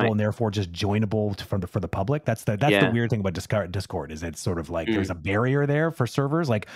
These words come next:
Speaker 2: Agora Community, for instance, we have a server, but it's not publicly facing 'cause we don't, haven't reached that size yet.
Speaker 1: Yeah.
Speaker 2: Uh, we will eventually for sure, but it's, uh, we're, we're
Speaker 1: Mm.
Speaker 2: getting there. So, I mean, what's, what's the name again? Do you know the actual name of the server?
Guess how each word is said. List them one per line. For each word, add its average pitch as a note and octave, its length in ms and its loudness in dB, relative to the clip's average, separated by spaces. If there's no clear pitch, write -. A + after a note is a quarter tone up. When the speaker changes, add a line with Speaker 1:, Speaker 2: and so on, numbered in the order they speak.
Speaker 2:
Agora B2 360 2
Community, A#2+ 400 0
for G#2 160 0
instance, G2 340 -2
we A2+ 100 2
have A#2 160 2
a G#2 80 0
server, E2+ 360 -2
but F2 220 -2
it's G2+ 260 -4
not F#2 280 0
publicly F#2+ 460 -4
facing F2+ 340 -4
'cause E2 160 -6
we F#2 120 -2
don't, F#2 100 2
haven't F2+ 200 -4
reached G2 260 -2
that D#2+ 180 -2
size F2 400 0
yet. C#2+ 160 -8
Speaker 1:
Yeah. G#2 260 8
Speaker 2:
Uh, - 60 -6
we G2+ 100 -2
will C#3 220 4
eventually A2+ 380 2
for F2 160 -6
sure, F#2+ 400 0
but F#2 140 -4
it's, - 220 -6
uh, F2 160 2
we're, F2+ 220 -6
we're G2+ 140 -2
Speaker 1:
Mm. G#2+ 40 0
Speaker 2:
getting G#2+ 220 2
there. C#2+ 240 -6
So, C#3+ 180 2
I C#3 60 2
mean, D3+ 160 4
what's, G#3+ 240 2
what's D#3 360 0
the A3+ 120 4
name F#3 280 4
again? G3 280 2
Do E3 80 4
you D#3 60 4
know E3+ 120 4
the D#3 140 2
actual C3+ 380 2
name C3 200 2
of C3+ 60 0
the A#2 80 -2
server? C3+ 360 -4